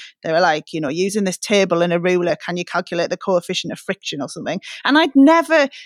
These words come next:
experienced <laughs> anything like that before. So when, you know, a few weeks later, I found out I didn't get in,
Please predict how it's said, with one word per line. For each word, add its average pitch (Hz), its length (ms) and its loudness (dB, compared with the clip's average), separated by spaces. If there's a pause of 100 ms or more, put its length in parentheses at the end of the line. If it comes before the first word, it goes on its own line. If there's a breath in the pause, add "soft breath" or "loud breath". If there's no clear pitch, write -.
(140 loud breath)
experienced 247 720 0
<laughs> - 40 2
anything 262 400 2
like 190 300 0
that 262 200 0
before. 220 380 2
So 240 160 0
when, 269 440 4 (260 loud breath)
you 220 160 -2
know, 175 100 2
a 180 40 -4
few 220 220 0
weeks 202 220 0
later, 202 360 0
I 165 60 2
found 170 280 -2
out - 100 0
I 170 60 -2
didn't 175 260 -4
get - 160 -2
in, 185 280 0